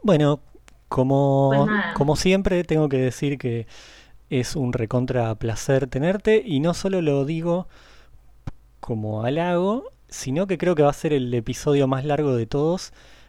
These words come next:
Speaker 1: Y
Speaker 2: Ay, Dios mío, no. ¿En serio?
Speaker 1: Sí,
Speaker 2: Ojalá
Speaker 1: sí,
Speaker 2: se
Speaker 1: sí.
Speaker 2: entretengan. <laughs> Hablamos un montón, Martín, una
Speaker 1: Sí,
Speaker 2: hora
Speaker 1: fue,
Speaker 2: cuarenta
Speaker 1: fue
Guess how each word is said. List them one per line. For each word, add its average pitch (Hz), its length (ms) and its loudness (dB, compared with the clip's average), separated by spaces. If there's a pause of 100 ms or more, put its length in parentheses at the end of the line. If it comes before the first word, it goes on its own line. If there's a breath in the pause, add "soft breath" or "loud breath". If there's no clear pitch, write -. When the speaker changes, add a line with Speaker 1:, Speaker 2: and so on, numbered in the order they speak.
(260 soft breath)
Speaker 1:
Y 110 520 -6
Speaker 2:
Ay, - 180 -2
Dios 220 160 -2
mío, 247 220 -2
no. 233 340 -4
¿En 220 120 -6
serio? 311 280 -4
Speaker 1:
Sí, 143 280 -2
Speaker 2:
Ojalá 226 180 0
Speaker 1:
sí, 226 80 -2
Speaker 2:
se 233 40 -4
Speaker 1:
sí. - 40 -2
Speaker 2:
entretengan. 214 720 -8
<laughs> - 920 0
Hablamos 269 440 2
un 427 60 0 (120)
montón, 370 240 0
Martín, 330 320 0
una 254 80 -4
Speaker 1:
Sí, 254 200 4
Speaker 2:
hora 135 100 4
Speaker 1:
fue, 147 160 2
Speaker 2:
cuarenta 202 260 -2
Speaker 1:
fue 151 160 2